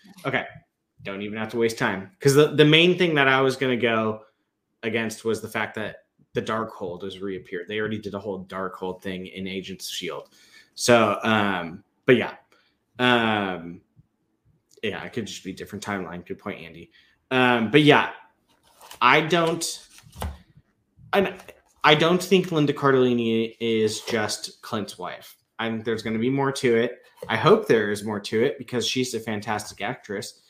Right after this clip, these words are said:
And so far, every time she's ever popped up, she's always been kind of like that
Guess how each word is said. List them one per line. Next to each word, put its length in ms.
And 580
so 280
far, 300
every 200
time 260
she's 360
ever 220
popped 340
up, 180
she's 240
always 300
been 160
kind 220
of 120
like 200
that 160